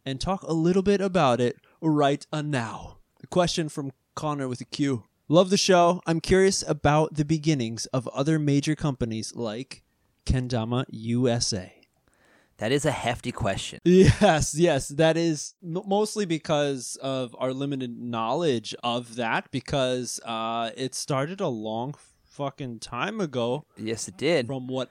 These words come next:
Speaker 1: I can gather.
Speaker 2: I've heard a little bit, and I'm sure a lot of people know about it, honestly. I mean, it's no secret <laughs> that Jero is, like, a
Speaker 1: Zero
Speaker 2: very well-known
Speaker 1: secrets.
Speaker 2: photographer from the rollerblading world. So he's been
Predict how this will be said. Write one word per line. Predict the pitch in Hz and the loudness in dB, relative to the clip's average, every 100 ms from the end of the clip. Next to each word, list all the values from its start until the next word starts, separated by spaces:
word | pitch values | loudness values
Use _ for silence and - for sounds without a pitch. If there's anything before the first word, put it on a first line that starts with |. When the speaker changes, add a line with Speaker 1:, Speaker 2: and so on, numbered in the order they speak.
| - | -8
Speaker 1:
I | 123 170 | -6 -6
can | 226 262 180 | -6 -8 -8
gather. | - 113 104 101 113 175 233 _ - | -6 -8 -8 -8 -4 -4 -6 _ -2
Speaker 2:
I've | 151 | 0
heard | 196 214 | 2 2
a | |
little | 165 185 | 2 2
bit, | 123 113 | 2 0
and | 117 127 123 - | 0 -2 -2 -4
I'm | 156 | -2
sure | 160 302 | 2 2
a | |
lot | 190 190 | 4 4
of | |
people | 147 135 110 | 2 -2 -2
know | 98 | -2
about | 92 92 | -4 -4
it, | 104 | -2
honestly. | 120 104 104 | -4 -6 -8
I | |
mean, | 139 | -8
it's | 147 | -6
no | 196 | -4
secret | - 135 - - - | -4 -6 -6 -12 -8
<laughs> | |
that | 139 214 151 127 107 - - _ - | -2 0 2 0 0 -8 -20 _ -2
Jero | 165 233 233 | 2 4 4
is, | 170 | 4
like, | 196 160 | 2 4
a | |
Speaker 1:
Zero | 160 | 6
Speaker 2:
very | 165 | 6
well-known | 147 151 156 151 139 135 | 6 4 4 2 0 -2
Speaker 1:
secrets. | 131 - - | -6 -12 -14
Speaker 2:
photographer | 139 139 135 131 120 - 73 98 _ _ _ | -10 -2 0 0 -6 -8 -10 -10 _ _ _
from | - 135 120 117 117 | -4 -2 0 -2 -6
the | 123 120 | -6 -2
rollerblading | 120 151 160 131 104 95 | 0 2 0 0 -2 -4
world. | 95 85 76 - _ | -6 -8 -10 -16 _
So | - 127 | -4 -4
he's | 147 147 | -2 -2
been | 165 151 143 135 123 | 0 0 0 -2 -4